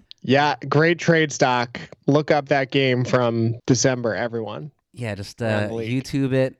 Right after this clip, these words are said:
Speaker 2: He had maybe fifty thousand floaters from, like, weird angles, jumping off the wrong foot. Is there anything that you wanna say about Tobias Harris, too? Was there something
Speaker 1: Yes,
Speaker 2: that,
Speaker 1: how did you
Speaker 2: right?
Speaker 1: know that?
Speaker 2: I, I,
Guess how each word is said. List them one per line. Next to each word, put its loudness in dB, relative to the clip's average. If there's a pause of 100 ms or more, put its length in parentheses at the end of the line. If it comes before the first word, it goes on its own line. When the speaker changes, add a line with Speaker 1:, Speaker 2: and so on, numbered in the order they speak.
Speaker 2:
He -8
had 0
maybe -2
fifty -6
thousand 0
floaters -2
from, -6
like, -6
weird -6
angles, -6
jumping -6
off -8
the -14
wrong -8
foot. -12 (300)
Is -8
there -6
anything -6
that -4
you -2
wanna 0
say -4
about -2 (460)
Tobias -2
Harris, -4
too? -8 (380)
Was -2
there -4
something 4
Speaker 1:
Yes, 4
Speaker 2:
that, 6
Speaker 1:
how 4
did 0
you 6
Speaker 2:
right? 8
Speaker 1:
know 2
that? 0 (400)
Speaker 2:
I, -4
I, -2